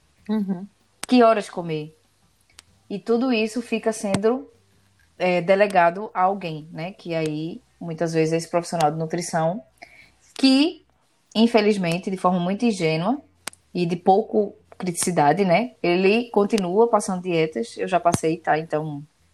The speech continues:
Speaker 2: enfim, é, é assim que a gente se forma. É, mas ele passa e aí você tá com aquela bomba.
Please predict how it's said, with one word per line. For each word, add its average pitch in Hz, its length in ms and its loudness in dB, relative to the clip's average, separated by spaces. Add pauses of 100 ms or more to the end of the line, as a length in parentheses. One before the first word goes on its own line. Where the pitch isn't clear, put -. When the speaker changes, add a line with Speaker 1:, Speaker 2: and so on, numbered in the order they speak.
(120)
Speaker 2:
enfim, 151 380 -4
é, 147 160 -2
é 151 60 4
assim 151 200 -2
que 156 80 -2
a 151 40 -2
gente 156 160 -4
se 165 80 -6
forma. 156 360 0 (880)
É, 151 520 2 (260)
mas 175 960 4
ele 190 240 2
passa 196 520 2 (720)
e 190 140 0
aí 190 220 4
você 226 320 -2
tá 202 240 -2
com - 120 -6
aquela 233 240 -4
bomba. 165 380 -8